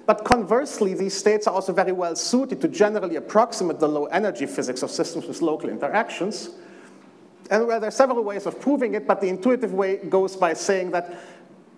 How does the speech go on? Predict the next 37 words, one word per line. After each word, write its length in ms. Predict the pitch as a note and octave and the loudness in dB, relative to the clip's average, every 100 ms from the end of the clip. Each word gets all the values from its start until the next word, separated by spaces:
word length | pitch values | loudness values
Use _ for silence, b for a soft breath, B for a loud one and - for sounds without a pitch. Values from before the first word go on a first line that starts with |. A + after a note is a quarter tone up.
| - | -2
in 80 | F#3 | 2
order 200 | G#3 G#3 | 2 0
to 120 | F#3+ | 0
get 160 | F3+ | 0
a 60 | D#3+ | 0
low 240 | E3 F#3+ | 0 0
energy 400 | F#3+ G3+ B3 F3+ | -2 -2 -2 -2
or 80 | E3 | -2
a 40 | D3+ | 0
ground 340 | E3+ F#3+ A3 | 0 0 0
state, 120 | G3+ | -2
we 80 | F3 | 0
can 160 | F3+ F3+ | 0 -2
do 80 | |
some 160 | F#3+ E3+ | 2 2
imaginary 540 | E3 F3 G3+ F#3 F3+ D#3+ | 2 0 -2 0 -2 2
time 280 | F3 F#3 | 2 2
evolution 520 | F3 D3+ C#3+ C#3+ - C3 | 2 -2 -2 -4 -4 -6
to 80 | |
cool. 560 | B2+ - C4+ F#3 - - B B B | -6 0 2 2 -2 -8 B B B
And 100 | G3 | 2
this 140 | G#3 | 2
cooling 400 | - C#4+ D4 C4+ | 2 4 4 2
we 80 | A3 | -4
can, 260 | - G3 F#3 - | 0 0 0 0
in 100 | G#3 F#3+ | 2 2
a 40 | |
quantum 280 | - G3+ E3 | 2 0 0
information 500 | D3 E3 G#3 G3 G3+ | -2 0 -2 0 0
way, 120 | F3+ | 0
maybe 200 | F3+ E3+ | 0 -2
implement 520 | F3+ A#3+ G3+ F3 E3+ | -2 0 0 -2 0
by 100 | E3+ | 2
using 340 | D#3+ A3 F3+ E3+ | 2 0 0 -2
up 100 | E3 | 0
some 180 | E3+ | -2
entanglement. 760 | C3+ - G#3 G3 B2 A2+ F#3+ | -2 0 0 0 -4 -4 -4